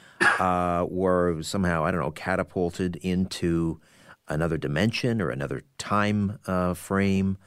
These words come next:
uh, and perhaps this bright flashing light had something to do with it.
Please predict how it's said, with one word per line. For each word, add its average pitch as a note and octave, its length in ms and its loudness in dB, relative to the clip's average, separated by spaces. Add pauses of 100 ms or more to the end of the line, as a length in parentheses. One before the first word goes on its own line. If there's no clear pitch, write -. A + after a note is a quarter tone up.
(320)
uh, - 180 -4
and D2 160 -4
perhaps F2 400 -4
this - 280 -6 (340)
bright F#2+ 280 0
flashing F2 600 -4
light F#2+ 280 -4 (440)
had F2 220 -2
something G2 320 2
to F2+ 100 -2
do G2 160 2
with G2+ 160 2
it. G2+ 220 -4